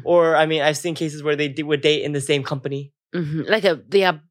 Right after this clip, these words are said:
Speaker 2: both K-pop idols.
Speaker 1: Yeah, yeah, yeah.
Speaker 2: They date in the same company.
Speaker 1: Um, but, uh, most cases, the company would deny it.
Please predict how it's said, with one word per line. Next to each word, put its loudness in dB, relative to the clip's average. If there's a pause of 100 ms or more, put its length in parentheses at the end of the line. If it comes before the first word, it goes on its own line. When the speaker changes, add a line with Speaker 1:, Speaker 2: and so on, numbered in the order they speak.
Speaker 2:
both 2
K-pop -4
idols. -6
Speaker 1:
Yeah, -2
yeah, -6
yeah. -14
Speaker 2:
They 0
date 2
in 2
the 0
same -4
company. -10
Speaker 1:
Um, 4 (280)
but, 6 (220)
uh, -2 (320)
most 2
cases, 2
the 2
company 2
would 0
deny 2
it. -4